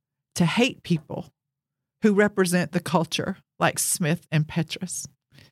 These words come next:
They are both beloved image bearers of God. And remember, there,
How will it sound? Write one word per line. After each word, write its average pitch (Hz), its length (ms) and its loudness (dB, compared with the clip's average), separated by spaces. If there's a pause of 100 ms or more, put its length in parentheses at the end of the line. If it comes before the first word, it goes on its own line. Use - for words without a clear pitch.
(420)
They 190 140 6
are 185 120 6
both 208 560 2
beloved 233 640 2
image 180 400 0
bearers 151 580 -2
of 175 200 -2
God. 156 340 2
And 190 160 2
remember, 233 520 0 (680)
there, 320 580 4